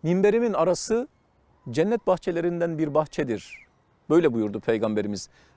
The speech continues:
"Ravdatun mir riyadil cenne." Cennet ravzalarından bir ravzadır. Onun için Ravza-i Mutahhara deriz. Yani Ravza-i Mutahhara demek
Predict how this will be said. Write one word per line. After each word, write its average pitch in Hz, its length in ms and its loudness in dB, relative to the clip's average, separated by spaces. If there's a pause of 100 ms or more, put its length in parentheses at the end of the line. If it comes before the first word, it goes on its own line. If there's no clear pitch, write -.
"Ravdatun 185 720 0
mir 196 400 0
riyadil 175 500 2
cenne." 131 440 0 (500)
Cennet 170 480 0
ravzalarından 180 840 0
bir 147 180 -2
ravzadır. 143 540 0 (380)
Onun 202 140 -2
için 254 200 0
Ravza-i 226 320 2
Mutahhara 226 520 0
deriz. 110 400 -4 (460)
Yani 180 280 2
Ravza-i 220 340 2
Mutahhara 196 560 -4
demek 226 240 0